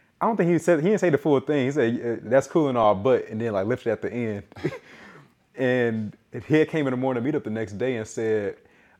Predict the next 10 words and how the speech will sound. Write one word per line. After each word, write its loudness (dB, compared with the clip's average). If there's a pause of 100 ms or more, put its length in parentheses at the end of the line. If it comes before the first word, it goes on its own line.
um, -4
"That -2
post 2
could -4
have -4
been -4
for -12
somebody -4
like -4
Marlon." -10